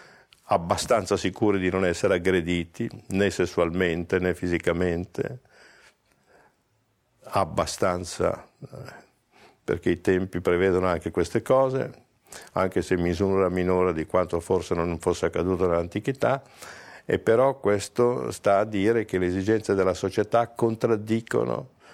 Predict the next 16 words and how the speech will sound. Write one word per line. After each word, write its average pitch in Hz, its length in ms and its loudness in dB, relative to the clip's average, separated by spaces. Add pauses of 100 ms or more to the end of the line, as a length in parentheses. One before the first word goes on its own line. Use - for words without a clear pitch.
(160)
le 117 160 2
esigenze 104 560 2
della 101 220 2
specie, 82 520 -4
ne 104 300 0
chiedono 120 560 2
una 113 160 0
limitazione. 98 1040 -2 (720)
E - 100 0
allora 117 240 4
la 104 120 2
società 120 840 0
interiorizzata, 98 1400 0
le 95 180 0
leggi 104 300 0
sociali 101 600 2